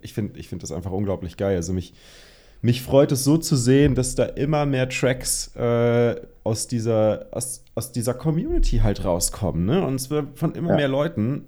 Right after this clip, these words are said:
Speaker 1: ähm, die einfach sagen: So, „Ich muss jetzt hier auch, oder ich hab jetzt einfach Bock, meine Kreativität hier auszuleben.“ Ich find's herrlich,
Speaker 2: Ja.
Speaker 1: ich find's so geil.
Speaker 2: Also auch die, die, die, äh, ja, es ist ja eher so eine Rocknummer da mit dem, äh,
Speaker 1: Ja.
Speaker 2: einundzwanzig.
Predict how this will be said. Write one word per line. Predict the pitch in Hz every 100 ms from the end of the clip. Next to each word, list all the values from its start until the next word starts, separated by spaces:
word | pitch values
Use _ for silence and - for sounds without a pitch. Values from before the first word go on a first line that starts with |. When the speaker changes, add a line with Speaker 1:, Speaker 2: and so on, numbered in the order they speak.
| -
Speaker 1:
ähm, | 120 117 117 - - -
die | 123
einfach | - 127 127
sagen: | 131 120 123
So, | 117
„Ich | 92 -
muss | 123
jetzt | 127 -
hier | 123
auch, | 95 127 -
oder | 107
ich | 107
hab | -
jetzt | -
einfach | 113 120
Bock, | - - 101 131
meine | 110 110
Kreativität | - 104 - 107 107 113 101
hier | -
auszuleben.“ | 87 - - 92 87 110 - - - - - -
Ich | 101 -
find's | 87 -
herrlich, | 113 117
Speaker 2:
Ja. | 101 -
Speaker 1:
ich | -
find's | 92 -
so | 98
geil. | 98 92 92 95 - - - - - - - - - -
Speaker 2:
Also | 117 113
auch | 117
die, | - 110
die, | - 104 101 98
die, | 98 98 95
äh, | 87 90 90 90 87 - - -
ja, | 92
es | 90
ist | -
ja | -
eher | 98 95
so | 92
eine | 98
Rocknummer | 95 113 - 151 156 151 139
da | 123 117
mit | 110 101
dem, | 92 92 92 92 90 -
äh, | 101
Speaker 1:
Ja. | 90 - 139 131 120 - 139 139
Speaker 2:
einundzwanzig. | 139 113 - - 123 120 131